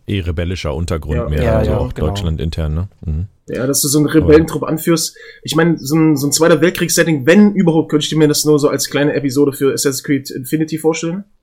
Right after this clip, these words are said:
Speaker 3: Mhm.
Speaker 2: Äh,
Speaker 1: Ja.
Speaker 2: aber nicht als
Speaker 1: Als Testballon.
Speaker 2: alleinstehendes
Speaker 1: Dann gucken sie, wie's
Speaker 2: Sch-,
Speaker 1: ankommt,
Speaker 2: mhm, genau.
Speaker 1: kommt und eventuell machen
Speaker 2: Dann
Speaker 1: sie
Speaker 2: vielleicht
Speaker 1: was
Speaker 2: so eine
Speaker 1: draus.
Speaker 2: Fünf-Stunden-Episode oder so, weil das ist ja, das habe ich auch mit, äh, Stefan schon mehrfach besprochen,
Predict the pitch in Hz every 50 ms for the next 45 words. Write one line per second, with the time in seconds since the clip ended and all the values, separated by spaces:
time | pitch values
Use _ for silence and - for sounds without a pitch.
0 | _ _ _ _ 143 127 131 131 131 131 131 139 170 185 - 104 120 127 127 131
1 | 131 151 151 - - 135 143 - - 107 - - - - 113 143 156 160 - 180
2 | - 156 160 156 - 95 - - - 120 104 92 104 95 101 101 - - 117 139
3 | 143 143 143 147 160 147 131 131 127 127 135 139 139 147 156 - - - 101 98
4 | 92 - - - _ 95 95 87 101 101 98 110 87 85 87 85 80 - 135 -
5 | 156 151 151 139 139 147 147 139 - - 160 156 - - 170 165 170 160 156 170
6 | 160 147 160 156 156 147 143 156 156 143 143 143 147 143 160 147 - 151 147 143
7 | 139 131 82 110 117 - 143 - 160 135 - - 143 143 147 139 139 143 143 139
8 | - 156 143 147 147 - 147 147 143 143 143 143 139 - 143 127 135 - - 131
9 | 147 147 151 151